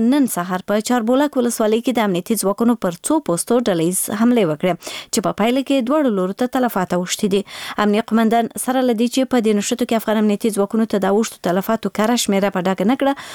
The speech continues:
خو ویې ویل چې د چاربولک په تیمورک سیمه کې شل طالب وسلوالې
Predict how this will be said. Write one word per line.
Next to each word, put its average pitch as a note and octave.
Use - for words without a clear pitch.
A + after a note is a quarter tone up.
خو A#3+
ویې C4+
ویل C#4+
چې C#4+
د A3+
چاربولک G3
په G#3
تیمورک F3+
سیمه A#3
کې -
شل C#4
طالب F3+
وسلوالې F3+